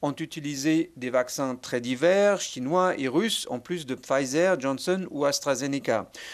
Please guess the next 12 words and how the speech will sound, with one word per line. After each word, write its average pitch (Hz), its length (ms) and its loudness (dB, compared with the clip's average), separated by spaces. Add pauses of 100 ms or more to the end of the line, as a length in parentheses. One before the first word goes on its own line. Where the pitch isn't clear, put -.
(160)
Une 139 160 -6
diversification 190 1120 -2
qui - 180 -2
a 135 40 2
contribué 156 640 -2
au 139 80 2
succès 190 500 -2
de 139 140 0
la 127 120 6
campagne 143 460 -2
vaccinale, 135 560 0
mais 214 220 0